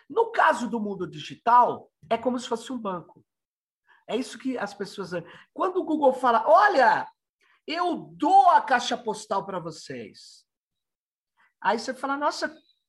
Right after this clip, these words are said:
o Google é a Madre Teresa de Calcutá.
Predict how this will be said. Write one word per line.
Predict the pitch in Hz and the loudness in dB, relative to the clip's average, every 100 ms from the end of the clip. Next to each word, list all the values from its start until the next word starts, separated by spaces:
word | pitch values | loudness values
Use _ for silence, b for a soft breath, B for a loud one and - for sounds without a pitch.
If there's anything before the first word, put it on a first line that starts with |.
| _ _ _ _ _ _ _ | _ _ _ _ _ _ _
o | 311 | -12
Google | 311 165 - 311 392 - 302 269 | -12 -14 -6 0 2 2 -4 -2
é | 285 | 2
a | 339 349 | 4 4
Madre | 220 262 381 392 330 | 4 4 4 2 -4
Teresa | 311 311 233 320 339 339 | -4 0 0 0 -2 -6
de | 285 | -2
Calcutá. | 320 - - - - 208 302 202 | 0 0 -2 -6 2 6 6 4